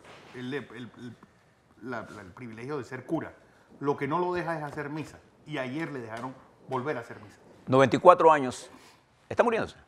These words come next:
Speaker 2: en
Speaker 1: Sí.
Speaker 2: realidad. Eh, él está en, eh, fue retratado una del Vatica-, fue a verlo el nuncio con su estola verde,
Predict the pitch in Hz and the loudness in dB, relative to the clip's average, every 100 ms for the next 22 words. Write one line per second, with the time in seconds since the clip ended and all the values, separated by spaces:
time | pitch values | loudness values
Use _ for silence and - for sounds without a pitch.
0 | - - - 180 170 127 - - 92 92 | -20 -20 -6 2 2 2 -4 -16 -10 -8
1 | 95 123 123 131 120 - 104 90 98 - | -4 -2 2 2 0 -4 -8 -8 -10 2
2 | 143 147 123 120 143 143 131 123 113 104 | 4 4 4 6 8 6 4 2 4 4
3 | 104 104 - - 147 139 147 127 127 165 | 2 0 -6 2 2 4 2 0 -2 -6
4 | - 180 - _ - - - - 101 98 | -6 -10 -12 _ -20 -20 -12 -8 -6 -4
5 | 92 90 87 - - - 120 123 139 135 | -4 -4 -8 -12 -12 2 6 6 6 2